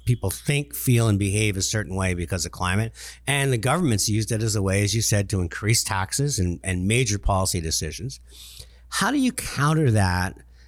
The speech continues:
so that the mass removes their biases and their blinders and starts having the kinds of conversations you're hoping for, which is to say, "Let's have a more balanced view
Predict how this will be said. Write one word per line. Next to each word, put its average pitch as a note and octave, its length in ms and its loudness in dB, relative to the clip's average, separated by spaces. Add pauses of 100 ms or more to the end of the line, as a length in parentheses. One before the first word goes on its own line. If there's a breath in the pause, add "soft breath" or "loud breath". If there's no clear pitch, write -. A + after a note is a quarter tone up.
(100)
so C3 200 2
that A#2 180 2
the B2 120 0
mass D3 580 2 (560)
removes C#3 500 6
their D3 140 4
biases A2 680 2
and G2 140 2
their G2 100 2
blinders F#2+ 840 0 (500 loud breath)
and B2+ 180 4
starts F3 640 0
having C3 560 0
the A2 80 0
kinds B2 400 0
of A#2+ 100 -2
conversations A2 840 2
you're B2+ 160 4
hoping F#2+ 340 2
for, G2 260 0
which G2 220 0
is F#2+ 80 -2
to G2+ 140 -2
say, A2 180 2
"Let's A#2 240 0
have D3 160 2
a C3 80 2
more A2+ 220 2
balanced G#2 560 0
view F#2 580 2